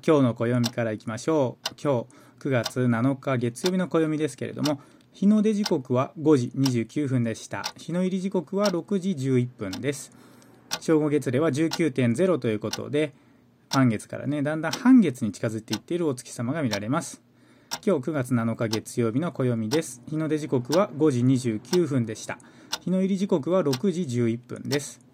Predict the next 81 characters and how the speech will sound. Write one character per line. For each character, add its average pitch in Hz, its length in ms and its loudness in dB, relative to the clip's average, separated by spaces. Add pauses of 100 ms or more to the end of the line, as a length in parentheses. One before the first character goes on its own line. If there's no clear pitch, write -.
(260)
こ 139 120 -2
の 147 120 0
情 139 240 2
報 120 220 0
は 190 180 -2
自 - 160 -10
然 160 240 -2
科 151 140 0
学 143 260 -4
研 139 220 0
究 127 180 0
機 127 100 -10
構 117 120 -4
国 117 380 -2
立 - 120 -12
天 135 180 2
文 120 200 4
台 113 140 -2 (340)
エ 156 100 2
ヌ 185 240 2
エ 165 200 0
ー - 40 -6
オ 165 80 0
ー 165 140 2
ジ 165 100 -2
ェ 156 40 0
ー - 20 -2
の 131 80 0
サ 123 160 -2
イ 120 80 -2
ト 127 160 0
を 175 80 2
利 147 100 -4
用 123 160 2
さ 120 160 -4
せ - 80 -20
て 123 100 -6
い 123 80 -6
た 123 120 -2
だ 123 80 0
き 127 100 -4
ま 127 80 2
し 123 60 -10
た。 - 160 -8
あ - 60 -14
り 135 100 -2
が 147 80 -2
と 135 100 -2
う 131 40 0
ご 131 100 0
ざ 143 120 0
い 143 80 0
ま 160 140 -2
す。 - 220 -10 (1040)
続 202 220 0
き 214 100 0
ま 214 140 4
し - 100 -4
て 180 80 2
今 156 180 4
日 131 40 6
は 123 80 6
何 123 180 4
の 101 80 -4
日 101 100 -8
い 120 100 -10
き 117 120 -6
ま 104 100 -6
し - 140 -8
ょ - 20 4
う。 123 160 0 (380)
今 180 100 4
日 131 60 -4
九 214 80 2
月 135 240 2
七 110 240 0
日 117 140 0
は 117 120 4
で 101 80 -4
す - 140 -14
ね、 101 240 -8